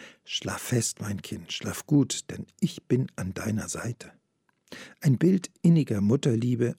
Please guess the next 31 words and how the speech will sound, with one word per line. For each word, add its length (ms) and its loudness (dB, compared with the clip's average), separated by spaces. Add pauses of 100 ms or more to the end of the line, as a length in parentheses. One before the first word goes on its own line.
und 320 -4
tiefen 400 -4
Friedens. 640 -10 (640)
„Alle 260 4
Eltern 460 2
wollen 200 2
ihre 240 0
Kinder 300 2
vor 240 -6
allem 260 2
Unheil 440 4
bewahren“, 600 0 (360)
kommentierte 640 0
Springsteen 640 -4
diese 240 -8
Verse. 480 -4 (400)
Auch 260 -2
er 220 0
kenne 340 0
diese 240 -4
Gefühle 460 2
und 160 -2
habe 240 -2
als 180 -4
Vater 380 0
lernen 420 0
müssen, 320 -2
dass 220 -8
das 220 -6
unmöglich 760 0
sei. 240 -16